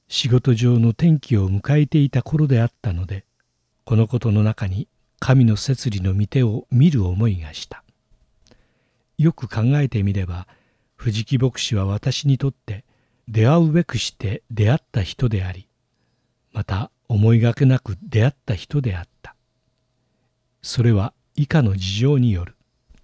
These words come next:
十五年前、私は信仰とか宗教心というものが人間の心の健康にとってどのような働きをするのかという課題を持って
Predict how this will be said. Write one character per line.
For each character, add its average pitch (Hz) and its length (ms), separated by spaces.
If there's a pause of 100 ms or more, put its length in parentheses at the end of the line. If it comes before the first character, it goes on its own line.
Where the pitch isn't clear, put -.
(1300)
十 113 240
五 143 140
年 147 260
前、 117 320 (640)
私 107 340
は 104 60
信 110 320
仰 113 220
と 120 120
か 95 280 (200)
宗 135 360
教 170 200
心 98 300
と 101 160
い 95 80
う 104 60
も 110 100
の 110 100
が 92 200 (640)
人 113 260
間 117 200
の 113 100
心 120 420
の 120 140
健 120 200
康 139 300
に 135 120
と 147 100
っ 143 40
て - 360 (380)
ど 127 180
の 185 140
よ 104 160
う 95 60
な 85 100
働 123 360
き - 160
を 131 120
す - 160
る 165 100
の 156 80
か 110 160
と - 140
い 87 120
う 85 120
課 - 160
題 127 260
を 123 80
持 123 120
っ - 40
て - 400